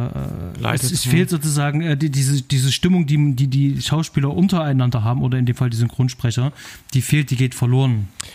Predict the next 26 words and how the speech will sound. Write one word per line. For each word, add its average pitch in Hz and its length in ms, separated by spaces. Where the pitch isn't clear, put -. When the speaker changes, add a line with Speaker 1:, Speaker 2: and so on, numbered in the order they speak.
Speaker 1:
Ich 143 240
hab, 143 220
ich - 200
mag 143 300
auch 147 340
neuere 135 380
Sachen 131 360
lieber 123 580
im 113 160
Original 110 500
hören, 110 260
wenn 113 140
das 110 180
möglich 117 260
ist. 117 140
Ich 117 120
find 131 240
dann, 123 240
wenn 123 120
ich 123 140
mal 123 220
eine 123 180
Synchro 123 400
höre, 127 320
das 117 180
oft, - 600